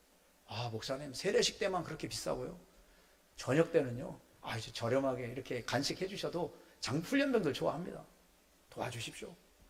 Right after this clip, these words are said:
새로운 길을 또 열어주시고 논산훈련소 사역을 또 열어주시고. 지난 월요일에는 일본, 대만을 선교한 동북아시아 선교회에서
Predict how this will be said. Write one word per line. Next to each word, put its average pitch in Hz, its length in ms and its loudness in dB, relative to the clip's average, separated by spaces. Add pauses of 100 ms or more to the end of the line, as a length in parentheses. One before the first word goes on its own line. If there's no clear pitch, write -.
(200)
새로운 269 380 -6
길을 - 220 -6
또 185 100 -8
열어주시고 - 480 -12 (640)
논산훈련소 226 720 2
사역을 147 320 -4
또 131 100 -6
열어주시고. 123 460 -6 (2750)
지난 143 260 12
월요일에는 135 540 12
일본, 143 320 8
대만을 135 400 10
선교한 143 400 4
동북아시아 135 500 4
선교회에서 131 1120 0